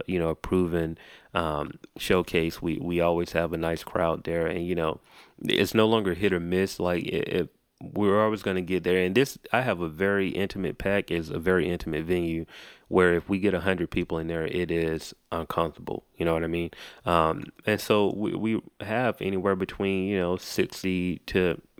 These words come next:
you know, seventy people there every time. And that's, that's good enough. Um, the, the venue is, is catered to really for artists, like,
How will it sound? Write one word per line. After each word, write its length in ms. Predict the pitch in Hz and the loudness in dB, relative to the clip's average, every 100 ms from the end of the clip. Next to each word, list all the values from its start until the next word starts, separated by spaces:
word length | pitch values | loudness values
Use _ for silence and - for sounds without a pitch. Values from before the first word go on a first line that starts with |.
| - | -4
you 120 | 104 | 0
know, 100 | 90 | 0
seventy 400 | - 98 90 90 | 0 0 2 0
people 300 | - 87 87 | 0 0 2
there 200 | 87 85 | 4 2
every 200 | 85 87 | 0 -2
time. 380 | - 80 80 - - - - - - | 0 0 -2 -6 -14 -18 -18 -14 -2
And 440 | 95 90 85 82 | 2 2 2 2
that's, 240 | 98 104 - | 4 4 0
that's 240 | 104 104 - | -4 -4 -2
good 240 | 104 92 | -2 0
enough. 480 | 85 90 90 80 - - - - | 0 -2 0 -2 -6 -20 -16 -4
Um, 260 | 90 80 - | 0 0 0
the, 100 | 85 | -2
the 160 | - | -2
venue 420 | 87 101 98 95 90 | 0 0 0 2 0
is, 200 | 87 - | -2 -2
is 340 | 90 82 - - | -2 -2 -8 -4
catered 440 | - 110 95 85 | 2 4 2 0
to 140 | - 87 | -2 -4
really 520 | 85 98 92 90 90 _ _ _ _ _ - | 0 2 2 0 -4 _ _ _ _ _ -4
for 140 | 104 | 0
artists, 360 | 101 98 92 - | 2 2 -2 -4
like, 280 | 95 - | -2 -4